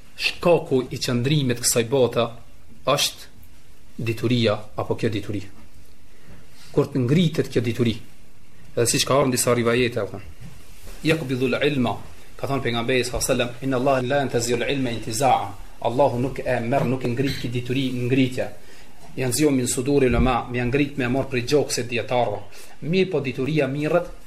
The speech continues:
me vdekjen e dietarëve. Edhe ngritet me kohë, mirë po kur të ngritet për një herë, është para ditës kiametit, ku të vjen ajo fryma edhe vdes ajo pala e ndihmume nga Allah subhanahu wa taala.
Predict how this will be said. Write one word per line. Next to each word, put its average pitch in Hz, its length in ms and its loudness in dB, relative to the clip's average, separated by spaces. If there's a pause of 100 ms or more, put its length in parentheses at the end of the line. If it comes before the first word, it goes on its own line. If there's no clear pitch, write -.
(120)
me 120 140 -2
vdekjen 127 640 0
e 120 40 -8
dietarëve. 104 440 -2 (1000)
Edhe 147 200 2
ngritet 160 420 4
me 151 100 4
kohë, 185 320 4
mirë 170 200 4
po 147 280 4 (260)
kur 151 120 -2
të 156 100 2
ngritet 170 420 4
për 196 140 6
një 170 160 6
herë, - 160 4 (180)
është 165 260 0 (100)
para 165 180 6
ditës 160 360 0
kiametit, 143 500 2
ku 135 80 0
të 123 40 -6
vjen 147 260 2
ajo 127 200 0
fryma 160 540 2 (240)
edhe 120 380 2
vdes 156 340 2
ajo 127 200 0 (100)
pala 147 420 4
e 131 40 -4
ndihmume 123 540 0
nga 120 120 2
Allah 120 320 4
subhanahu 110 460 -6
wa 101 60 -8
taala. 104 240 -4